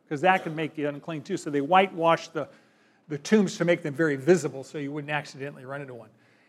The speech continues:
If you've ever been to Jerusalem, you look at the mountainside surrounding, and they're lo-, there's just pockmarked, if you will, with hundreds and hundreds and thousands of tombs all around Jerusalem.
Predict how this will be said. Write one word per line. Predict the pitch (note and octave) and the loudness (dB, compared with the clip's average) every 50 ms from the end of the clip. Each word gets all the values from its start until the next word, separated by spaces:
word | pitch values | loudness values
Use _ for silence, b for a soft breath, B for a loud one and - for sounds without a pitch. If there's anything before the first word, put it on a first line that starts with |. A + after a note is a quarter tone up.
| _ _ - | _ _ 0
If | F3 D#3+ D3 | 0 0 0
you've | E3+ F3 - - | 0 -8 -2 8
ever | C#4 C#4 D4 D4 C#4 | 8 12 12 12 12
been | C#4 C4+ C4+ B3+ | 12 12 12 12
to | A#3+ G#3+ | 12 6
Jerusalem, | E3+ E3 G#3+ A3 A3 G#3+ G#3 G#3 - - D#3+ D3+ D3+ D#3+ | 8 8 12 12 12 12 12 12 6 -2 -2 -2 -2 -2
you | D#3+ E3+ E3+ | 0 2 2
look | D#3+ E3 G#3 A3 G#3+ | 6 8 6 8 6
at | F#3+ - | 2 2
the | - D#3 | 2 0
mountainside | D3+ D3 E3 F#3 G3+ G#3+ A3+ A3+ G#3 - - G3+ F#3+ F#3 F3 D#3 | 2 4 4 6 6 6 4 0 -4 0 8 10 12 12 10 8
surrounding, | - - - E3 E3+ F3+ F3+ F3+ F3+ F3+ F3 E3+ G3 - | 4 -4 -4 -2 2 4 4 4 2 0 -2 -4 -4 -2
and | F#3+ F3 F3+ F3 F3 | -2 -2 -2 2 4
they're | F3+ F3 E3 D#3 B2 - - _ _ _ _ _ _ _ _ _ _ _ _ _ _ _ _ - | 6 6 6 4 0 -6 -16 _ _ _ _ _ _ _ _ _ _ _ _ _ _ _ _ -6
lo-, | F3+ D3 D3 E3 G#3 A3 A3 - F#3 D3 | -4 0 6 8 8 8 6 2 -2 2
there's | F3 E3 - | 2 2 2
just | - - G3 - - - | 0 -2 -4 -4 -4 -4
pockmarked, | - - C4 C4+ C4 C4 - F#3+ F3 D#3 D3 - - D#3+ | 6 8 8 8 8 6 2 0 2 2 2 2 0 -2
if | D3+ - | -2 0
you | E3+ D#3 | -4 -2
will, | C#3+ D3+ D3+ D#3+ D#3 | 0 2 4 4 2
with | D3 C#3+ D3 b b b b | 2 0 -4 b b b b
hundreds | b - B3 G#3 F3 E3 C#3+ - b b b b b | b 2 2 2 2 0 -2 -4 b b b b b
and | D#3 C#3+ A#2 | -6 -2 0
hundreds | F3+ F#3 E3+ E3 D3+ B2+ | 0 2 2 0 -2 -2
and | D3 C#3 C#3 - | -6 -12 -6 4
thousands | E3 D#3 D#3 D#3+ D3+ B2+ C#3+ C#3 B2+ C3 | 8 8 8 8 6 2 -2 -10 -8 -8
of | C#3 - | -8 0
tombs | - - B3 - C#3 B2+ - - - _ _ _ _ _ _ _ - | 4 4 4 4 2 -6 -12 -18 -20 _ _ _ _ _ _ _ -2
all | E3 D#3 D3 | 0 0 0
around | C#3 C#3+ C3+ C3 | 0 -2 -6 -8
Jerusalem. | A#2 C3 C#3+ C3 - - G#2 | -10 -10 -10 -10 -12 -14 -20